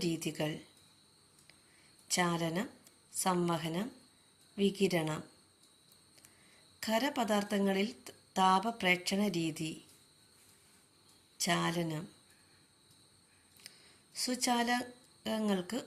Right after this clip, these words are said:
ഉദാഹരണം, ലോഹങ്ങൾ.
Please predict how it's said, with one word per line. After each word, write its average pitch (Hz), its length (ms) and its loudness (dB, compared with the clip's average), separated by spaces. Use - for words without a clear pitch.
ഉദാഹരണം, 170 680 0
ലോഹങ്ങൾ. 175 600 0